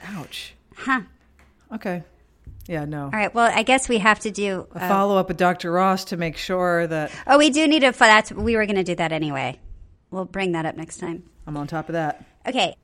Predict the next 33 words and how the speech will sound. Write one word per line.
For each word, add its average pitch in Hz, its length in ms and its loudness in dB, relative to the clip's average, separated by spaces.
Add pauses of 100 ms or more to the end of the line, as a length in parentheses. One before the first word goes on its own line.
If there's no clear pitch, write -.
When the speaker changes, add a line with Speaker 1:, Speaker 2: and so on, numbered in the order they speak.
(120)
Speaker 2:
Esther 285 400 4
Van 233 560 2 (180)
Den 202 560 2 (120)
Ouwland. 196 760 0 (460)
Do 220 100 -4
you 254 120 4
think 330 260 10
women 233 300 4
who 208 160 2
date 202 300 2
women 175 520 4 (380)
are 214 80 4
more 202 180 4
passive 202 680 2
than 190 200 2
women 185 300 2
who 190 120 -2
date 170 260 -4
men? 147 280 -2
Speaker 1:
Her 220 60 4
name 175 180 2
is 151 160 -6
Esther? 240 460 -6
Speaker 2:
Uh-huh. 175 280 0 (240)
Speaker 1:
I 143 60 -12
like 135 160 -12
that 127 140 -10
name. 120 180 -14 (100)
Okay, 143 200 -10
go 131 120 -12
ahead. 127 220 -12 (220)
What? 156 240 -12 (120)
Speaker 2:
It's 226 180 -2